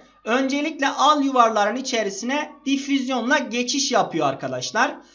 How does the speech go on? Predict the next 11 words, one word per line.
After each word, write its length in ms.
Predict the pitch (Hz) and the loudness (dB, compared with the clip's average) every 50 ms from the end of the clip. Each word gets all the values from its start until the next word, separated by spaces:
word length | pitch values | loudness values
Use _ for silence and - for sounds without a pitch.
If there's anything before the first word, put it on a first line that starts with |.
| _ _ _ | _ _ _
Hemoglobinden 960 | - 190 220 247 269 285 277 277 277 277 269 285 285 277 277 294 311 311 311 - | -2 0 2 4 4 2 0 0 0 0 0 2 2 2 2 2 2 0 0 0
ayrılan 600 | 262 285 285 247 247 247 233 214 208 202 196 - | 0 2 2 2 2 2 2 2 2 0 -2 -4
hidrojen 600 | 247 247 - 240 247 247 247 247 277 277 285 277 | -6 -6 -2 0 2 2 2 2 2 0 0 -2
iyonu, 640 | - 240 226 220 208 185 170 170 202 262 - - - - _ _ _ - - | -4 -4 -4 -2 -2 -2 -2 -2 -4 -4 -6 -10 -18 -20 _ _ _ -10 -8
e, 560 | 147 156 160 156 156 160 156 156 156 160 - - - - - - _ _ _ _ _ _ - | -6 -4 -4 -2 -4 -4 -4 -4 -4 -6 -8 -10 -14 -20 -20 -20 _ _ _ _ _ _ -6
ne 120 | 214 247 | -2 2
oluyor? 380 | 311 294 269 226 220 269 294 302 285 - | 2 4 4 4 2 0 0 -2 -4 -8
Bu 160 | - 262 269 277 | -8 -8 -6 -4
bikarbonat 720 | 277 269 - 277 254 254 262 254 269 269 269 277 269 - | -6 0 4 6 6 6 6 4 2 2 2 0 0 -2
ile 220 | 202 185 180 170 226 | -4 -4 -2 -2 -2
birleşerek 720 | 254 277 262 247 226 202 - 175 175 220 269 277 - | -2 -2 0 0 -2 -2 -2 -2 -2 -2 -2 -2 -4